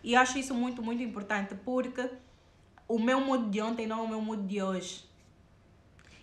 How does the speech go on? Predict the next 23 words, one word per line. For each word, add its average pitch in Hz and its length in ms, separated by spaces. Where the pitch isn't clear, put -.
E 233 100
se 262 140
eu 285 140
pegar 240 380
e 247 80
transmitir 220 580
isso, 226 300
tipo, 202 220
se 269 140
eu 294 80
usar 247 280
a, 226 280
a - 20
roupa 214 280
que 190 160
já 220 240
preparei 208 480
ontem, 190 500
e 196 140
ontem 240 200
eu 214 60
tava 214 280
triste, 196 500